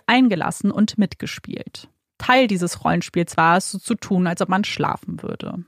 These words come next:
Im ersten Prozess erklärt er, dass er sehr beliebt bei Männern gewesen ist, die gerne ihre ersten Erfahrungen mit einem Mann machen wollten. Und genau das würde man auf den Videos sehen.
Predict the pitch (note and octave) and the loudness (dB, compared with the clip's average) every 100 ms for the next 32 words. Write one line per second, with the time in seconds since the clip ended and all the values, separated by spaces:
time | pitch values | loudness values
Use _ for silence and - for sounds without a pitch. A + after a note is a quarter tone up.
0 | _ _ _ _ _ G#3 - C4+ - G3+ | _ _ _ _ _ -2 2 2 2 -6
1 | - F#3+ - F#3 - G3 - F#3 F#3 - | -4 -6 0 -2 -2 -6 2 2 2 2
2 | G#3 A3 - - - G#3+ B3 A3 B3 A#3+ | 2 0 -8 -16 -4 2 4 4 4 4
3 | A#3+ B3+ - F3 E3+ E3 F3 E3+ E3 E3+ | 4 2 2 4 2 0 -2 -4 -2 -2
4 | F#3 - G#3 - G#3+ F3+ F3 G3 F#3 F#3 | -2 -2 -2 -2 -4 0 2 2 2 0
5 | - D#3+ - - E3 - G#3+ F3+ E3+ E3+ | 0 -2 -2 -4 -4 0 2 2 0 0
6 | F#3 - G#3 G#3 D3 C#3 - - D#3+ - | 0 0 2 2 2 0 -6 -10 -10 -8
7 | - - - F3+ - _ _ G#3+ A#3+ A#3 | -8 -10 -12 -12 -16 _ _ 0 4 4
8 | A#3 B3+ A#3 - F#3 F3+ F3+ F3 G3+ G3 | 4 2 2 -2 2 4 2 0 0 0
9 | E3 D#3 F3+ - - - F3+ | 0 -2 -4 -4 -6 -6 -10